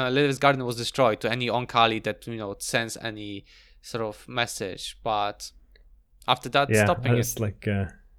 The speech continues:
Speaker 2: you get, like, a little notification pop up if you happen to be one of the,
Speaker 1: <laughs>
Speaker 2: like, you know, <laughs> ten first people who interact with some, uh,
Speaker 1: <laughs> Yeah.
Speaker 2: <laughs> some, uh, uh, so, some low interfaces,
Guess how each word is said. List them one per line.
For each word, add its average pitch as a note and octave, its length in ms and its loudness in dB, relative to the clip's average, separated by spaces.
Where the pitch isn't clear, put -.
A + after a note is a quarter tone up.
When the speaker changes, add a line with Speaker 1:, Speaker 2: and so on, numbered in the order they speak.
Speaker 2:
you A2 100 2
get, A#2+ 140 2
like, A2 100 2
a A#2 80 4
little A2 160 6
notification G#2 720 2
pop G2 240 0
up F2 220 -2
if F#2 180 -6
you F#2+ 120 -2
happen F#2+ 260 0
to G2 80 -2
be F#2 160 0
one F#2 180 0
of F2+ 140 -2
the, F2+ 260 -2
Speaker 1:
<laughs> - 80 -10
Speaker 2:
like, F#2+ 420 -4
you F#2+ 60 -4
know, - 1000 -6
<laughs> - 120 -20
ten G#2 220 4
first G#2 340 4
people G#2+ 300 6
who G#2 140 6
interact G#2+ 500 6
with G2+ 160 4
some, G#2+ 320 4
uh, A#3 800 2
Speaker 1:
<laughs> C4+ 260 -6
Yeah. C#3 300 2
Speaker 2:
<laughs> - 1400 -6
some, G2 340 4
uh, G2 600 2
uh, - 20 2
so, G#2+ 280 0
some G2 200 2
low G2 360 6
interfaces, F#2+ 720 4